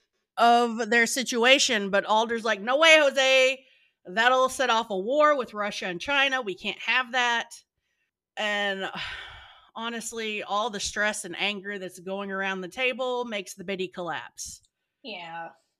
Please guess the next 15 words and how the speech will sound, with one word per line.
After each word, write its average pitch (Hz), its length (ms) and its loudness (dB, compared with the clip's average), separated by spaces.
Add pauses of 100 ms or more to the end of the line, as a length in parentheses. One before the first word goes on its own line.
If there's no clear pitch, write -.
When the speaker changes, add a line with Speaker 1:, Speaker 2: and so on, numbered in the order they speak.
(100)
Speaker 1:
It's 220 140 -14
Speaker 2:
Very 190 100 -10
Speaker 1:
so 320 140 -8 (120)
Speaker 2:
sad. 233 420 -8
Speaker 1:
sad. - 0 - (140)
Speaker 2:
So 220 120 -12
sad. 196 100 -12
Speaker 1:
Biddy 294 220 2
down. 254 680 10
Speaker 2:
Biddy 233 220 2
Speaker 1:
Biddy 269 160 4
Speaker 2:
down. 277 220 6 (460)
Speaker 1:
down. 180 180 -6 (680)
But, 190 400 -6
uh, 165 280 -6